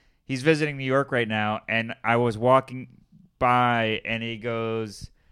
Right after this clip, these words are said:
"Hey," and, uh, I kept walking, and he had to get my attention. He had to call me by name, and he's like, "I said hello, and you just kept walking." I'm like,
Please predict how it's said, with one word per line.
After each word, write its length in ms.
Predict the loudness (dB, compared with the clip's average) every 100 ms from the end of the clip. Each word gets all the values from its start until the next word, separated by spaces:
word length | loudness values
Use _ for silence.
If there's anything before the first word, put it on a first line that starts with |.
| _ 2
"Hey," 840 | 6 8 8 6 4 0 -4 -6 -10 _ _ -2
and, 440 | 0 2 0 0
uh, 300 | 0 2 2 0
I 120 | -2
kept 300 | -2 -6 0
walking, 640 | 2 2 0 -8 -8 -12 -16 _ _ _
and 140 | -6
he 80 | -2
had 100 | 0
to 60 | 0
get 140 | -4
my 160 | 0 2
attention. 840 | 0 -2 -16 -8 -4 -4 -6 -6
He 80 | -2
had 80 | -4
to 40 | -2
call 220 | 0 0
me 140 | -2
by 160 | -4 -2
name, 460 | -2 -2 -2 -4 -10 _ -12
and 200 | -4 -4
he's 140 | -4 -4
like, 240 | -6 -6 _ _ _ _ _ _ _
"I 100 | -2
said 180 | 2 2
hello, 440 | 2 4 4 2
and 180 | 0 -4
you 160 | -8 -8
just 260 | -6 -6
kept 180 | 0 0
walking." 360 | 2 0 2 0
I'm 160 | 0
like, 240 | -2 -4